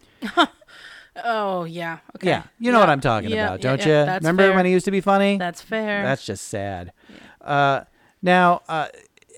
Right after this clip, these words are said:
Speaker 2: this is kind of, this is a, a paint by numbers kind of a movie,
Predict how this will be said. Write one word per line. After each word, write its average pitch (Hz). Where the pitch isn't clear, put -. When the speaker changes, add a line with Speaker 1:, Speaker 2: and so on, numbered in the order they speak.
Speaker 2:
this 240
is 247
kind 202
of, 185
this 180
is 180
a, 175
a 127
paint 160
by 156
numbers 131
kind 117
of 117
a 120
movie, 98